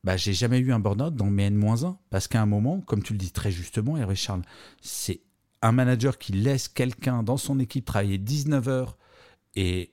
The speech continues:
n'agit pas. Enfin, c'est criminel et il fait pas son métier. Je vois. Et Hervé Charles, avant de te redonner la parole, je vais te raconter une anecdote qui va pas t'étonner, je sais, mais c'est pour l'audience, pour vous dire.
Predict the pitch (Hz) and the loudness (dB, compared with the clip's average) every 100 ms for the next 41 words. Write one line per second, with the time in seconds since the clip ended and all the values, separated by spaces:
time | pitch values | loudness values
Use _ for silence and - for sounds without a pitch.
0 | - 95 95 95 98 95 87 85 143 180 | -8 -4 0 0 0 0 -4 -4 -2 -2
1 | 196 _ _ _ _ - - - - 95 | -6 _ _ _ _ -16 -14 -10 -10 -8
2 | - 87 90 101 170 113 92 95 101 107 | -6 0 0 2 0 -2 -2 -2 -2 0
3 | 104 113 - 202 120 123 151 - - - | 0 0 0 0 0 0 -2 -6 -18 -2
4 | 127 135 156 - 156 113 139 123 120 123 | 2 2 2 0 0 2 0 0 0 2
5 | 123 107 95 135 202 123 104 147 135 110 | 2 2 0 0 0 0 -2 -2 -2 0
6 | 185 135 120 110 101 98 92 - - - | 2 2 2 2 0 -2 -2 -6 -18 -12
7 | 95 98 - 110 120 143 147 160 117 107 | -4 0 0 0 0 2 2 2 0 -2
8 | - 131 110 - 113 139 143 127 156 170 | -2 -2 -2 -2 0 2 2 2 0 0
9 | - 107 117 120 165 | -2 0 0 0 -2